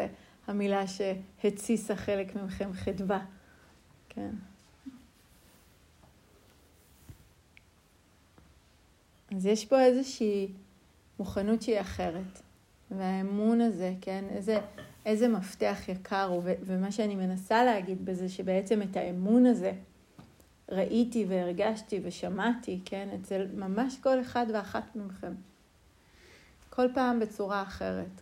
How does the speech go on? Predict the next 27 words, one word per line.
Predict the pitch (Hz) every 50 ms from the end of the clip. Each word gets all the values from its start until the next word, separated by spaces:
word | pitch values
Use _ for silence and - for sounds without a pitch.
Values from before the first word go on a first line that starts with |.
| - -
כן? | - 196 196 190 190
כל | 190 214 214 208
פעם | 214 233 220 214 208
בהיבט | 202 202 196 190 185 180 196 214 214 -
אחר. | 220 214 - - 170 170 - - - - - - - - - - - _ _ _ _ _ -
אבל | 185 208 190 -
כל | - - 247 247
הזמן | 247 220 208 220 214 208
נוכח. | 196 185 190 - - - - - - - - - - - - - - _ _ _ _ _ _ _ _ _ _ _ _ _ _ _ _ _ _ -
כן? | 208 196 190 190 190 190 - - 185
גם | 196 214 220 226
עצם | - 220 214 - 202 190
זה | 185 180 185
שאנחנו | 185 - 190 180 170 185 - - 180 185
פה | - - 180 175 170
בכלל, | 185 - - - - - -
כן? | - - 196 185
יכולתי | 185 180 - 208 202 202 196 233
בעצם | 190 - - - 214 233 233 - 247 233
במידה | 214 208 202 196 202 196 196
מסוימת | 202 196 196 196 202 202 196 185 190
להגיד | - 185 202 208 208 214
את | 214 208
זה | 208
גם | 196 196 208 208 214 214
ביום | 208 208 - 214 208 208
הראשון. | - - - - - - -